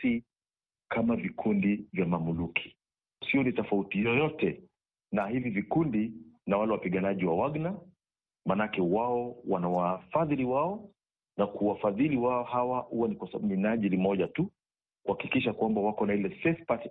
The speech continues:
passage ya kuingia na kupora rasilimali.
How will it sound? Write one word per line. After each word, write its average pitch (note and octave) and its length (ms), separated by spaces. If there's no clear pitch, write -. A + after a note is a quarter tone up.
passage G2 420
ya F#2+ 120
kuingia G#2 720
na F2+ 140
kupora F#2+ 520
rasilimali. E2+ 720